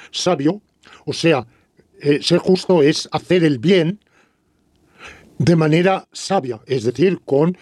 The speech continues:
inteligencia, con prudencia, eh, mm, con proporcionalidad.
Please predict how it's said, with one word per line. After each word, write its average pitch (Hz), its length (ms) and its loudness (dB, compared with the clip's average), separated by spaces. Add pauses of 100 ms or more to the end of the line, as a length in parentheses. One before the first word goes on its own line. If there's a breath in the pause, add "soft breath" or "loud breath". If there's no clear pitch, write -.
(140 soft breath)
inteligencia, 160 800 0 (220 loud breath)
con 165 180 0
prudencia, 151 720 0 (800 soft breath)
eh, 147 400 0 (280)
mm, 135 320 -6 (100)
con 156 160 0
proporcionalidad. 156 1000 2